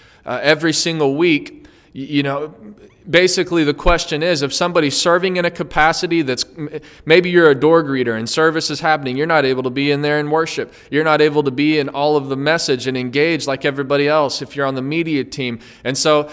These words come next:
it's easy to feel like, "Well, I'm just not getting fed. I'm just burning out. How do I continue to grow and mature spiritually and flourish spiritually whenever I'm serving?"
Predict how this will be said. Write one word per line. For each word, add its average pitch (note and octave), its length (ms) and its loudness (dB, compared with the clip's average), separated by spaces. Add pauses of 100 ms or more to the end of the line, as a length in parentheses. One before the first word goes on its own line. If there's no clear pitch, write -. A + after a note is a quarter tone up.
it's C3+ 220 -2
easy F3+ 340 -2
to C#3+ 140 0
feel F#3 360 0
like, C3 300 2 (340)
"Well, D3 240 2
I'm D3 180 -2
just D3 180 -6
not C#3 180 -6
getting C#3+ 200 -4
fed. B2+ 520 -6 (180)
I'm C#3 200 -2
just C#3 180 -4
burning D3 400 -2
out. C3 240 -6 (140)
How D#3+ 180 2
do F3 140 2
I D#3+ 120 2
continue D#3+ 720 -6
to C#3 200 -6
grow B2+ 720 -2 (160)
and C3 180 -4
mature C3+ 580 0
spiritually D#3+ 1000 -4
and C3 180 -4
flourish F#3+ 580 0
spiritually C#3 580 -2
whenever D#3+ 420 0
I'm D3 120 -2
serving?" F#3+ 580 -6